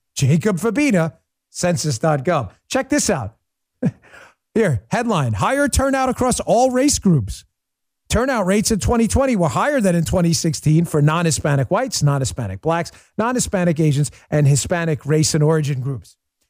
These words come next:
Nothing they're telling you is true. Nothing. It's all a lie.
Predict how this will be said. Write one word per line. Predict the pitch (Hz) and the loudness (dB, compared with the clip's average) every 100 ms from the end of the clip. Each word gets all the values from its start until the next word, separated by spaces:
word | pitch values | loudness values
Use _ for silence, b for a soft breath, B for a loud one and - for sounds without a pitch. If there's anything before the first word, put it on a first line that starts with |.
| _ _ | _ _
Nothing | 151 170 233 240 247 240 233 220 _ - | -2 0 0 0 0 0 0 -4 _ -4
they're | 202 190 | -2 -2
telling | - 190 214 214 196 | -2 -2 0 0 2
you | 165 160 160 135 b | 2 2 0 -4 b
is | - 180 131 | 0 0 0
true. | - - 208 220 208 143 101 _ _ _ - | -4 -2 2 2 2 0 -6 _ _ _ -10
Nothing. | 190 202 151 151 160 127 107 _ _ _ _ _ _ _ _ _ _ _ _ _ _ _ _ _ _ _ | -6 -6 -8 -8 -8 -10 -16 _ _ _ _ _ _ _ _ _ _ _ _ _ _ _ _ _ _ _
It's | _ | _
all | - 131 143 | -4 -2 0
a | 139 | 0
lie. | 113 87 | -2 -6